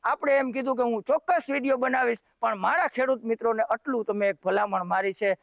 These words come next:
તો આપણું, એને પણ આપણું માન રાખ્યું છે, એ બદલ આપણે ભારત એગ્રો એન્જિનિયરિંગનો ખૂબ ખૂબ આભાર માનીએ છીએ. અને મારા દરેક ખેડૂત મિત્રો, જે મિલિયનમાં કહેવાય એવા લાખ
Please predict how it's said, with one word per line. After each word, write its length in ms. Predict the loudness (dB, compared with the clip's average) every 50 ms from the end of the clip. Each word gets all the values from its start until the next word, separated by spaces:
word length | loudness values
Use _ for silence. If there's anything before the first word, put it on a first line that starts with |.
| _ _ _
તો 60 | -2 -2
આપણું, 360 | -2 -2 0 2 2 2 4 2
એને 260 | 0 2 2 2 0 0
પણ 140 | 0 0 0
આપણું 280 | 0 0 -2 -2 0 0 0
માન 200 | 0 0 0 0
રાખ્યું 340 | 0 0 0 -2 -4 -2 0
છે, 100 | 0 0 0 -2 _ _ _
એ 120 | -2 -2 0
બદલ 340 | 2 2 2 2 2 2 2
આપણે 260 | 0 0 2 2 2 4 2 0 _ _ _ _ -2
ભારત 400 | 0 2 2 2 2 2 2 0 2
એગ્રો 240 | 2 4 4 4 4 4
એન્જિનિયરિંગનો 720 | 2 2 0 0 0 2 2 2 2 0 0 0 -2 -2
ખૂબ 200 | -2 -4 -8 -6 _
ખૂબ 200 | -2 0 2 2 2
આભાર 240 | 2 2 0 0 0
માનીએ 280 | 0 0 0 0 -2 0
છીએ. 260 | 0 2 2 0 0 -4 _ _ _
અને 140 | -4 -2 -2 -2
મારા 340 | 0 0 0 0 0 0
દરેક 360 | 0 0 2 2 2 2 2 0 -2
ખેડૂત 280 | -2 0 0 0 -2 0 -2
મિત્રો, 280 | -2 0 2 0 0 0 -2 _ _ _ -2
જે 120 | 0 0
મિલિયનમાં 680 | 2 2 2 2 4 4 4 4 2 2 0 0 2
કહેવાય 340 | 2 2 2 4 4 4 4
એવા 240 | 4 4 2 2 0 0 0
લાખ 200 | 0 0 -2 -2